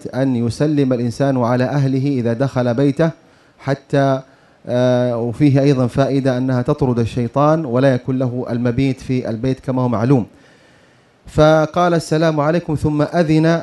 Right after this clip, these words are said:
لأبي قرة، وهذا فيه أيضًا مشروعية أن الإنسان لا يدخل البيت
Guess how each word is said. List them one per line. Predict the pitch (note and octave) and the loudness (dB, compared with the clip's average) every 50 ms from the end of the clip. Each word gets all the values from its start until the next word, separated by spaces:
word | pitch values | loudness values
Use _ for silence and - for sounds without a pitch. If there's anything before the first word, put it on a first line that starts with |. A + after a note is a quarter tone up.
| - | -4
لأبي | - C3+ C#3 - C#3+ C3+ C#3 C#3 | -2 -2 0 0 2 2 2 0
قرة، | C3 - D3 C3 A#2 A2 G#2 G2 F#2+ - - - - _ - - | 0 2 0 0 2 2 0 -2 -4 -8 -16 -20 -20 _ -10 -2
وهذا | B2 C3+ C#3+ C#3 C3 C3 - C3 D3 D#3+ D3+ C#3+ C#3 | 0 2 2 2 0 -2 -2 0 0 2 2 2 0
فيه | C3+ - D3+ C#3 C#3+ | 0 0 0 0 0
أيضًا | A#2+ D3 D3 C3 C3+ | 2 0 2 2 2
مشروعية | C3 C3 B2+ - C#3+ C3 C3 B2 C3+ D#3 E3 D#3+ D3 - - | 0 0 -2 -2 -2 -2 -2 0 0 0 0 0 0 -2 -2
أن | C3+ C3+ C3+ | -2 0 0
الإنسان | C3 C3 B2+ B2 - - D3+ D#3 D3+ D3 C3 A#2 - - | 0 0 -2 -4 -2 0 0 0 0 0 -2 -6 -10 -10
لا | G2+ C3 D3 D#3 D#3 | -4 0 2 2 4
يدخل | D3+ C3 B2+ - - C#3+ C3+ | 2 0 -2 -4 -4 -2 0
البيت | C#3 C3+ C3+ D3+ D#3+ E3 F3 E3 - | 0 0 0 0 0 0 0 -2 -6